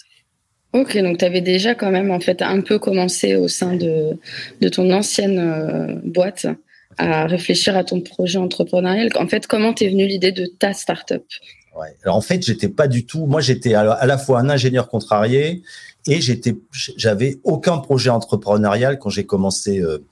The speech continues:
Speaker 2: à bosser. Et quand je me suis retrouvé dans cette start-up, donc, euh, j'étais directeur financier, je, j'ai réussi à automatiser tous les systèmes d'information. Et puis là, il y avait un des softs qui me plaisait.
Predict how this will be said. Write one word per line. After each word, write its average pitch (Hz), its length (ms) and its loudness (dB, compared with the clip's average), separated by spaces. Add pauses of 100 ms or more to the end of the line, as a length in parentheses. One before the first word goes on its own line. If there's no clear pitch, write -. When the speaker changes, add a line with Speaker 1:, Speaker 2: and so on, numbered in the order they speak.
(360)
Speaker 2:
à 85 120 -6
bosser. 131 460 -2 (440)
Et 101 100 -6
quand 147 140 2
je 143 100 0
me 156 80 0
suis 147 140 2
retrouvé 135 300 2
dans 117 100 2
cette 101 200 -2
start-up, 180 640 -2
donc, 110 340 -2
euh, 85 640 0
j'étais 101 260 -4
directeur 101 400 0
financier, 185 640 -2
je, - 180 -4 (400)
j'ai - 180 0
réussi 98 340 2
à - 60 4
automatiser 127 720 2
tous 117 120 -6
les 107 80 0
systèmes 101 340 -2
d'information. 98 720 0 (500)
Et 95 80 -2
puis - 160 0
là, 135 100 6
il 151 60 0
y 143 40 2
avait 120 120 2
un 123 140 2
des 123 140 4
softs 160 360 -2
qui 120 120 -2
me 104 80 0
plaisait. 120 600 0